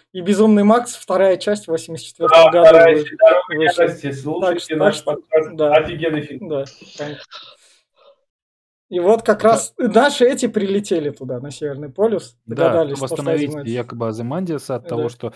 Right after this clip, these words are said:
Speaker 1: да.
Speaker 3: они раскопали, что все дочерние компании,
Speaker 1: Да.
Speaker 3: которые, эм, как бы стояли за финансированием сомнительных проектов, одним из которых было, по сути, убийство, э, комедианта, был Азимандис. И Азимандис его и убил, по
Speaker 1: Да.
Speaker 3: факту.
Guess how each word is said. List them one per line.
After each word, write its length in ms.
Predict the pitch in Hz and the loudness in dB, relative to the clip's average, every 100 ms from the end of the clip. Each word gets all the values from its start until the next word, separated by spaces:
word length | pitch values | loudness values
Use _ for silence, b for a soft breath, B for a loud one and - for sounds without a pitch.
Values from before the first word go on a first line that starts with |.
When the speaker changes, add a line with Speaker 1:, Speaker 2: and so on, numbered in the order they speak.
| B | B
Speaker 1:
да. 120 | 127 | -6
Speaker 3:
они 120 | 156 | -4
раскопали, 480 | 151 - - 180 180 | -4 -6 -6 -4 -2
что 460 | 123 - 127 123 113 | -4 -6 -6 -6 -8
все 160 | 113 135 | -10 -8
дочерние 420 | 131 143 131 120 | -6 -6 -8 -8
компании, 520 | 123 120 131 120 110 | -8 -6 -6 -6 -6
Speaker 1:
Да. 60 | - | -8
Speaker 3:
которые, 520 | 110 113 113 110 101 B B B B | -8 -6 -4 -6 -8 B B B B
эм, 800 | 101 101 98 98 95 95 95 95 | -6 -4 -6 -8 -10 -10 -12 -12
как 120 | 101 | -12
бы 200 | 98 95 | -10 -10
стояли 480 | - 113 120 117 107 | -8 -4 -4 -4 -4
за 120 | 107 | -6
финансированием 1200 | - 113 113 123 117 107 107 101 98 95 95 98 | -6 -8 -6 -6 -6 -6 -8 -10 -12 -14 -16 -16
сомнительных 560 | - 117 127 123 113 - | -10 -8 -6 -6 -8 -6
проектов, 600 | 120 123 151 - 101 - | -6 -4 -6 -8 -10 -10
одним 460 | 104 104 110 120 | -10 -10 -8 -8
из 60 | 113 | -10
которых 380 | 120 117 117 98 | -8 -6 -4 -4
было, 240 | 113 113 | -4 -6
по 120 | 95 107 | -6 -10
сути, 260 | 120 107 | -10 -8
убийство, 500 | 107 110 113 - 104 - B B - | -8 -8 -10 -10 -12 -12 B B -8
э, 160 | 101 | -6
комедианта, 840 | 95 120 117 120 156 190 131 113 104 | -4 -4 -4 -4 -4 -4 -4 -4 -4
был 220 | 120 156 | -4 -2
Азимандис. 680 | 123 131 123 95 87 85 - | -2 -4 -6 -6 -10 -16 -14
И 160 | 98 | -12
Азимандис 520 | 98 98 110 160 117 - | -10 -8 -8 -8 -10 -12
его 180 | 98 | -10
и 40 | 117 | -8
убил, 300 | 117 117 95 | -6 -6 -8
по 100 | - | -10
Speaker 1:
Да. 60 | |
Speaker 3:
факту. 340 | - 71 71 | -20 -20 -20